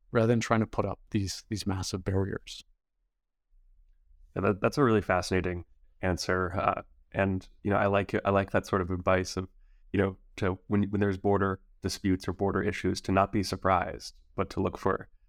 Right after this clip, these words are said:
Speaker 2: you know, why is this happening? Because, like, as you, as you say, like, you know, it, it creates con-, you know, putting a border somewhere does inevitably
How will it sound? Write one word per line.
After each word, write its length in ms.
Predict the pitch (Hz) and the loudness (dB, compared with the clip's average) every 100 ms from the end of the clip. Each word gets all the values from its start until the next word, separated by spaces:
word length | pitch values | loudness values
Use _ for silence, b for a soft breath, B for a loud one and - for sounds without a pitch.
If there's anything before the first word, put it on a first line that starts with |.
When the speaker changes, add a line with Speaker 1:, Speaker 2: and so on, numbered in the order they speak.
| - - | -20 -4
Speaker 2:
you 80 | 98 | -2
know, 100 | 104 | 0
why 240 | 98 101 | 2 2
is 140 | 92 - | 2 -4
this 120 | 98 | -2
happening? 480 | 87 85 - 85 87 | 0 0 -4 -6 -4
Because, 460 | 92 90 85 - | -2 -2 -4 -6
like, 120 | 90 - | -6 -2
as 160 | 95 | -2
you, 100 | 90 82 | -2 -6
as 100 | 90 | -4
you 100 | 90 | -4
say, 260 | - 95 87 | 0 0 0
like, 180 | 90 - - - - - | -6 -18 -20 -20 -20 -12
you 80 | 90 | -10
know, 140 | 92 - - | -10 -16 -18
it, 100 | 107 - - | -18 -18 -8
it 160 | 95 - | -8 -2
creates 320 | - 95 - | 2 2 2
con-, 240 | - 90 - | 0 0 0
you 140 | 104 | -4
know, 100 | 90 - _ _ - | -6 -12 _ _ 0
putting 200 | 117 107 | 2 2
a 60 | |
border 340 | 90 104 95 92 | 2 0 0 -2
somewhere 600 | - 92 98 95 92 - | 0 0 0 0 -2 -2
does 220 | 98 92 | -2 0
inevitably 640 | - 95 95 92 90 95 | -2 2 2 2 -2 -6